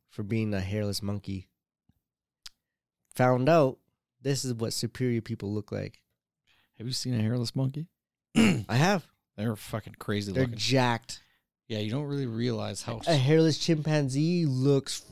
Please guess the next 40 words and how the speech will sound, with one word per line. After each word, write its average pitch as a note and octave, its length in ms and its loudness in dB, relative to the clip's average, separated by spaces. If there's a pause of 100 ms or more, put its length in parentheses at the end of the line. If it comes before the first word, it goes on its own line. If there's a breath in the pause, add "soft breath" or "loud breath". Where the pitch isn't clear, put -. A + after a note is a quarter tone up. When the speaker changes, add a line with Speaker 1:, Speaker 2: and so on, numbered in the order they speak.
(140)
Speaker 1:
frickin' D3 680 -4
jacked. A#2+ 520 -2 (120)
Speaker 2:
They're C3 180 -8
scary A2+ 520 -4
look. F#2+ 300 -12
Like, G2 180 -16 (200)
man, G#2+ 240 -10 (200)
those C#3 160 -2
things D#3 180 -4
are D#3 40 -6
just D3+ 160 -10
pure D3 180 -4
muscle. A#2 400 -2
But C3+ 100 -4
you G3 100 -2
think G#3 180 -8
about D#3 180 -4
what C#3 160 -8
they C3 160 0
do A#2 260 2
in A#2 60 0
a A#2 60 -2
day. A2 300 -6 (420)
Like, A#2 140 -18
they're D#3 160 -6
in D3+ 60 -6
the C3+ 60 -6
trees, B2 500 -4 (800)
just - 220 -8
cruising C3+ 440 -6
around. A2+ 360 -2
Yeah, C#3 200 2
I've, A#2 140 -2
s-, - 120 -10 (960)
I've B2 140 -8
seen B2+ 440 -2 (100)
a B2 120 -16 (360)
Speaker 1:
Look B2 300 4
at A2 160 4
him. A2+ 480 6